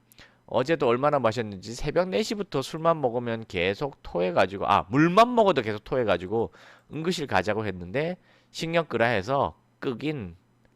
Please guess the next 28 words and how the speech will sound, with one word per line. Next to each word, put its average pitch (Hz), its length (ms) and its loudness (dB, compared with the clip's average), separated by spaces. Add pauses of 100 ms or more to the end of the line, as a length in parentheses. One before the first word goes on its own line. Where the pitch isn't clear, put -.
(120)
하고 135 400 -2
있는데 92 540 -6 (500)
계속 113 320 -6
우약하고 113 400 -4
화장실 101 340 -4
가네요. 107 280 2 (200)
<laughs> - 200 -4
이렇게 127 280 -4
됐어요. 87 360 -10 (640)
자, 98 120 -2
보니까 139 340 -4
이 123 120 -4
글만 196 340 0
봐가지고는 113 520 2
알코올 101 220 -2
중독인지 117 600 -4
알코올 98 300 -2
남용인지 110 560 -4
파악하기는 143 540 -10
좀 101 140 -10
어려-, 95 240 -4 (120)
어렵겠습니다. 87 800 -6 (340)
뭐 110 120 -8
자녀도 110 600 -4
아직은 127 280 -6
어린 110 260 -4
것 123 80 -10
같거든요. 90 720 -8